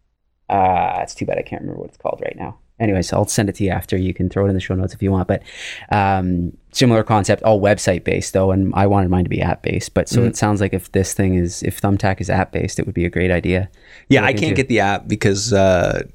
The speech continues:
Speaker 2: being north of the border, I'll have to, I'll have to go, uh, next time I go
Speaker 1: Okay,
Speaker 2: down.
Speaker 1: use one of your addresses in the, in Florida or
Speaker 2: No,
Speaker 1: something,
Speaker 2: it's
Speaker 1: or do
Speaker 2: the
Speaker 1: you not?
Speaker 2: app, the, the App Store app on my,
Speaker 1: Ah.
Speaker 2: on my phone.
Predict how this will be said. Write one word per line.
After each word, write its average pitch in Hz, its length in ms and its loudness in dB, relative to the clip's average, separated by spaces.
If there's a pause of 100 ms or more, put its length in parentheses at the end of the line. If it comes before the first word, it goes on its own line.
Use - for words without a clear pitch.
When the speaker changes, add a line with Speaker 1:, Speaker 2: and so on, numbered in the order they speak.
(280)
Speaker 2:
being 107 220 4
north 95 200 2
of 104 80 0
the 101 60 2
border, 101 400 6
I'll 98 100 2
have 107 200 2
to, 107 180 2
I'll 107 60 4
have 120 160 4
to 120 80 -2
go, 98 480 0
uh, 95 160 2
next 98 200 -2
time 107 140 0
I 95 60 2
go - 80 4
Speaker 1:
Okay, 165 100 4
Speaker 2:
down. - 300 4
Speaker 1:
use 98 60 0
one 127 140 2
of 123 60 2
your 110 140 2
addresses 123 480 -2
in 117 120 2
the, 117 120 4
in 117 240 2
Florida 147 460 0
or 131 100 6
Speaker 2:
No, 156 140 6
Speaker 1:
something, 208 100 6
Speaker 2:
it's 135 80 0
Speaker 1:
or 127 40 -2
do 120 60 0
Speaker 2:
the 120 60 6
Speaker 1:
you 120 60 2
not? 131 140 2
Speaker 2:
app, 180 200 0
the, 127 360 4
the 123 200 4
App 123 240 0
Store 127 340 4
app 113 320 0
on 110 240 4
my, 104 320 4
Speaker 1:
Ah. 110 380 2
Speaker 2:
on 110 160 4
my 110 160 4
phone. 101 480 -4